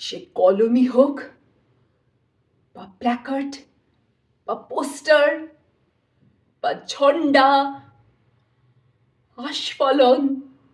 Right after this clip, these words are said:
নাচ, প্রতিবাদ,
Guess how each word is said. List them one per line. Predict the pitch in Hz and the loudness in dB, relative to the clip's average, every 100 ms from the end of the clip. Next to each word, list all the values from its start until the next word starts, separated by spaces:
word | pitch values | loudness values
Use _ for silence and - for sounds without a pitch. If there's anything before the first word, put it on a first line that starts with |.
| _ _ _ _ _ _ _ 190 | _ _ _ _ _ _ _ -6
নাচ, | 214 226 254 254 277 285 - - - _ _ _ - | -2 0 0 0 -2 -6 -8 -10 -12 _ _ _ -2
প্রতিবাদ, | 311 294 294 277 254 262 254 | 0 2 2 4 6 6 4